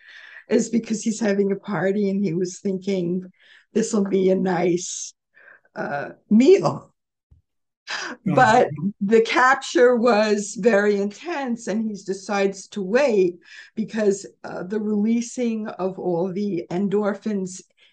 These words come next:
Speaker 1: into his body makes it very bitter. So he said, "Uh, I, too bad I didn't catch it sooner."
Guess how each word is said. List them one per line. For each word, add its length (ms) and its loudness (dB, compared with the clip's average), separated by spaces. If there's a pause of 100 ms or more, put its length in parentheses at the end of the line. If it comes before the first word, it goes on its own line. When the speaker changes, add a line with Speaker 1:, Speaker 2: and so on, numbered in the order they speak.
Speaker 1:
into 300 0
his 200 0
body 880 4 (260)
makes 440 2
it 140 -6
very 300 2
bitter. 640 -4
So 160 0
he 80 6
said, 400 -2
"Uh, 380 0
I, 100 0 (360)
too 140 -2
bad 180 2
I 100 2
didn't 220 -4
catch 280 -8
it 120 -8
sooner." 460 -2